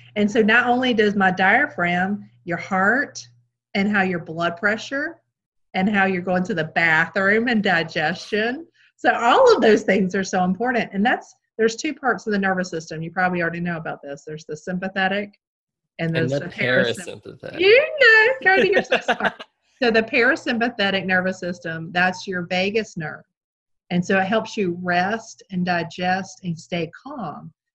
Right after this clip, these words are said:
Speaker 1: So for these people that have anxiety or panic attacks, all of that is controlled in that sympathetic nervous,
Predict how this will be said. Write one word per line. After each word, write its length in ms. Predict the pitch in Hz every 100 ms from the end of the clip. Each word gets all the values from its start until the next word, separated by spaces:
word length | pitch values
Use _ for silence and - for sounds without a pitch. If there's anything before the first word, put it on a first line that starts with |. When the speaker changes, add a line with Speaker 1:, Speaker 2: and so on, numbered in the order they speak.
| _
Speaker 1:
So 180 | - 208
for 160 | 208
these 200 | 202 202
people 400 | - 240 240 240
that 180 | 220 190
have 280 | 190 185 175
anxiety 960 | 170 160 156 170 165 170 175 175 175 180
or 140 | 139 _ -
panic 360 | 175 175 175
attacks, 680 | 180 180 185 175 175 - - _ _ _ -
all 280 | 214 247 247
of 60 |
that 220 | 214 226 214
is 160 | 190
controlled 560 | - 190 175 196 185 180
in 120 | 170
that 180 | 170 -
sympathetic 800 | - 202 190 185 196 185 170 185
nervous, 400 | 175 190 202